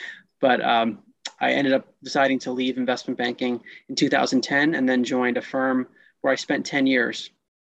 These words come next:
um, advising technology companies,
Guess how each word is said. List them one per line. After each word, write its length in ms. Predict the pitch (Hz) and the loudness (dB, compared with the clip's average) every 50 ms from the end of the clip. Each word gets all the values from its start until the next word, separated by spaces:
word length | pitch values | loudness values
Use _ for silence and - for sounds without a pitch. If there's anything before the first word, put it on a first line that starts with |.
| _ _ _ - | _ _ _ -10
um, 380 | 123 120 120 120 117 120 123 - - | -8 -6 -6 -6 -8 -10 -10 -8 -6
advising 420 | 135 - 135 127 131 123 127 123 | 0 2 4 4 4 4 2 0
technology 540 | 120 - 127 - 139 127 120 123 117 - 120 | 0 -2 -2 0 0 2 2 0 0 -2 -4
companies, 640 | - 135 123 - - 120 120 120 117 - - - | -4 -4 -4 -4 -2 -2 0 0 -2 -4 -8 -12